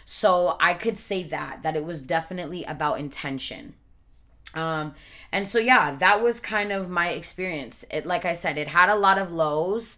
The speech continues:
but the highs that came out of it was I had an amazing relationship with God. I was building my confidence within myself, and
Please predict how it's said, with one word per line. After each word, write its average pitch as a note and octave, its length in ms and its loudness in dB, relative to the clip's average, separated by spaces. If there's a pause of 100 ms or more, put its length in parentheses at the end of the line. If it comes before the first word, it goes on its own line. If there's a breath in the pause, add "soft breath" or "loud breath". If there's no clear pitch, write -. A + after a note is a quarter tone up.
(380 loud breath)
but E3+ 180 2
the E3+ 60 0
highs F3+ 540 6
that E3 160 -2
came E3 220 -6
out D#3+ 140 -2
of D#3+ 100 -8
it D3 100 -4
was D#3 180 -4
I D#3 100 -4
had D#3+ 220 -2
an D#3+ 140 -6
amazing D#3 380 -6
relationship D3 580 -8
with D3 220 -12
God. C#3+ 340 2
I D3+ 160 0
was D3+ 160 -6
building D3+ 400 -6
my C3+ 140 -6
confidence C#3 640 -8
within C3+ 240 -10
myself, C#3 640 0 (480 loud breath)
and D#3+ 320 -2